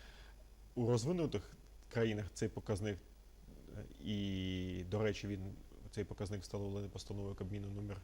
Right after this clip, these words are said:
дев'ятсот п'ятнадцять від дві тисячі першого року, становить від тридцяти п'яти відсотків і вище.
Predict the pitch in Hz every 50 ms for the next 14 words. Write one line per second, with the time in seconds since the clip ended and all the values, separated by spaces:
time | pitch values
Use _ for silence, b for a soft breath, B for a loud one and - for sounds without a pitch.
0 | - 104 98 95 98 - - 92 - 110 107 - - 151 160 - - 147 - B
1 | B B B B B B B B - - 104 95 104 104 - 107 95 - 104 -
2 | - 98 - 107 101 95 - - 110 104 101 98 87 - 98 90 - - - -
3 | - 101 107 127 135 120 - - - 101 95 104 143 151 113 - - - - 113
4 | 104 - - - - - 104 - 113 107 - 175 165 165 165 - 143 131 - -
5 | 113 - - - 117 101 98 98 92 - - - 110